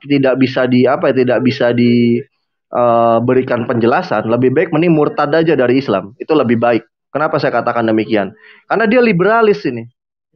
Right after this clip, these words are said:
Dia lebih menjunjung tinggi teologi pluralisme gitu loh. Yang konteksnya menyamakan gitu loh, Bu. Menyamakan antara konsep ketuhanan Islam dan konsep ketuhanan Kristen.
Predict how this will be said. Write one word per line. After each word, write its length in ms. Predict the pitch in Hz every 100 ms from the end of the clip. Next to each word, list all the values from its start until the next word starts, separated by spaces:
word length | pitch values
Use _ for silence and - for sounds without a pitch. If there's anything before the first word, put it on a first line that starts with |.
| _ _ _
Dia 160 | 135 202
lebih 160 | 196 175
menjunjung 560 | 170 151 139 147 147
tinggi 320 | 147 202 196 - - _ -
teologi 480 | 151 151 143 139
pluralisme 720 | 208 175 160 151 175 165 104 - _ _ -
gitu 160 | 127
loh. 160 | 104 92 - - -
Yang 160 | 135 131
konteksnya 480 | 135 135 143 - 185
menyamakan 640 | 156 143 156 170 165 147
gitu 160 | 139 143
loh, 80 |
Bu. 140 | 156 - -
Menyamakan 560 | 131 123 127 - 165
antara 240 | 131 123 123
konsep 320 | 127 123 131
ketuhanan 480 | 127 131 120 120 113
Islam 320 | 120 151 156
dan 160 | 143 165
konsep 160 | 170
ketuhanan 400 | 175 180 175 196
Kristen. 320 | 208 214 208